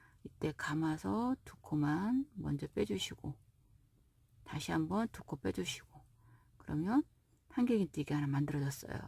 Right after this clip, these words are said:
요건 기둥코고요. 자, 다시 한번 감아서 링에 넣어주시고 지탱되어 있는 실을 감아서 끌고 나오면 바늘에 세 코가 걸려 있죠. 감아서 두 코만 빼고 다시 두 코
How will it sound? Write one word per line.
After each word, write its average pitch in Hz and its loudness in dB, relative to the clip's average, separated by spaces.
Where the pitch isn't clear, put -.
요건 143 2
기둥코고요. 151 2
자, 190 -8
다시 185 -2
한번 190 2
감아서 202 2
링에 175 4
넣어주시고 170 2
지탱되어 196 4
있는 180 4
실을 208 4
감아서 170 0
끌고 208 2
나오면 165 4
바늘에 156 2
세 - -4
코가 - -6
걸려 151 2
있죠. 233 2
감아서 151 -4
두 143 -10
코만 156 2
빼고 233 6
다시 202 0
두 143 -10
코 - -6